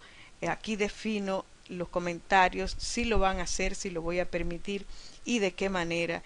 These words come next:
es que lo, lo voy a permitir. Estos cuatro botones acá arriba son muy importantes. Vamos a ver,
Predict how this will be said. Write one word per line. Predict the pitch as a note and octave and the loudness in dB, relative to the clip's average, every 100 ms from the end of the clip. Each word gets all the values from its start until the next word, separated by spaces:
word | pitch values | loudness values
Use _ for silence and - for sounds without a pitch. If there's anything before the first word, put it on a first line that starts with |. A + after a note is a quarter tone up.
| - - - | -12 -14 -6
es | E3 - | -6 -4
que | F3 | -4
lo, | E3 D#3+ D#3 | -2 0 -2
lo | D#3 | -2
voy | D#3+ E3 | 0 0
a | D#3 | 0
permitir. | D#3 D#3 C#3+ - - - - - - | -2 -4 -6 -8 -10 -10 -14 -18 0
Estos | B3+ C4 C#4+ B3 | 2 4 0 -2
cuatro | - D4+ D4+ C4+ A3 | -2 2 4 4 2
botones | G#3 G3+ G#3+ A3 A3+ | 2 2 -2 0 -2
acá | G3 - | -4 -2
arriba | G3+ G3 A3 G#3+ | -2 -2 0 0
son | - G3+ | 0 -2
muy | G#3 A3+ | -2 -2
importantes. | G#3+ G3+ F3+ E3 C3+ C3+ | -2 -4 -2 -2 -2 -2
Vamos | E3 F3 F3+ - | -2 -2 -2 -2
a | F#3+ | 0
ver, | G#3+ C4 | 4 2